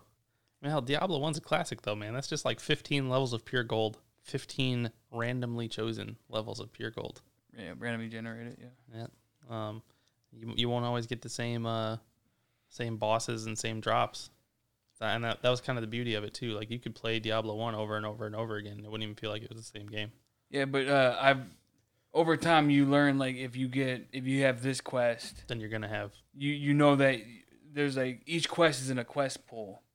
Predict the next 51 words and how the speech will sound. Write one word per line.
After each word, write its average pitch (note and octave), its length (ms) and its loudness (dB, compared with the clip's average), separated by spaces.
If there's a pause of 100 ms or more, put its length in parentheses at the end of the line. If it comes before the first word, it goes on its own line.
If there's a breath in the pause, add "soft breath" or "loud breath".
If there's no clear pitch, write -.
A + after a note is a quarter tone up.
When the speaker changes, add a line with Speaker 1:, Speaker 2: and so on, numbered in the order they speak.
(120)
Speaker 1:
Yeah. G#2 160 -10 (340)
Speaker 2:
So - 120 0
you D3 120 8
go, C3+ 180 8
"All C#3+ 120 10
right, C3 240 8
so C3 160 0
out C#3 140 6
of C#3 80 4
my C3 160 2
three D3 720 0
starting D3 440 4
quest B2+ 360 -4
pools, B2+ 320 -4
it's, B2+ 200 -8
like, A#2 200 -4 (160)
poison C#3+ 260 2
water C3 320 2
to B2 100 0
butcher B2 420 -2
and A#2 180 -4
this." A2+ 380 -8 (540)
And C3+ 100 4
if C3+ 60 4
you C3+ 100 4
go, C3 240 0
"Oh, C3+ 180 2
I B2+ 80 4
got B2+ 280 2
this," C3 420 -2 (240)
then C3+ 120 -4
it, B2+ 200 -6
like, A#2+ 180 -6
will B2 220 -2
have C3+ 300 2
to C3+ 80 -6
eliminate B2+ 500 -2
one B2 140 -4
of A#2+ 80 -4
these, A#2+ 380 -6
or A2+ 240 -8 (160)
you C3 100 -2
know C3 160 2
which B2 220 -4
one A#2+ 80 -4
you're A#2 100 -4
not A#2 180 -4
gonna A2+ 160 -8
get A2+ 340 -10
Speaker 1:
Yeah. G#2+ 160 -2
Speaker 2:
sometimes. G#2 340 -10